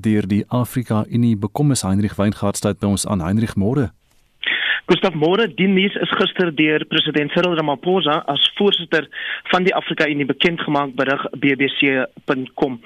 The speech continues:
Speaker 2: En dit is naamlik dat 'n voor-, 'n, 'n voorlopige tweehonderdsewentig miljoen dosisse vir verspreiding reg oor die vasteland deur die Afrika Unie verseker is.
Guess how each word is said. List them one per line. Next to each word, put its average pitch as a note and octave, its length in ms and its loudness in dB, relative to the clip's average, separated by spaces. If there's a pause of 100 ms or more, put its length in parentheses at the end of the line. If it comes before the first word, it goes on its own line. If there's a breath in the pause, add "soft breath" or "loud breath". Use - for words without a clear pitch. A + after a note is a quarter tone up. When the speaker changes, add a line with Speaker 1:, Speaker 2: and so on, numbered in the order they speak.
(320 loud breath)
Speaker 2:
En F3+ 80 2
dit F3+ 120 0
is F3+ 80 -6
naamlik E3 380 0
dat D3+ 180 0
'n D#3 140 -2
voor-, D3 300 0
'n, C#3+ 200 -2 (200)
'n C#3+ 80 2 (100)
voorlopige E3+ 640 2 (100)
tweehonderdsewentig F3 1300 0 (300 loud breath)
miljoen D3+ 340 2
dosisse D3+ 560 0
vir D3 180 -2
verspreiding D3+ 640 0 (240 loud breath)
reg D#3 300 0
oor F3 100 0
die D#3+ 140 -2
vasteland C#3 580 0
deur C#3 220 2
die - 120 0
Afrika C#3+ 380 -2
Unie C3+ 240 -2
verseker C#3+ 520 0
is. A#2+ 160 -4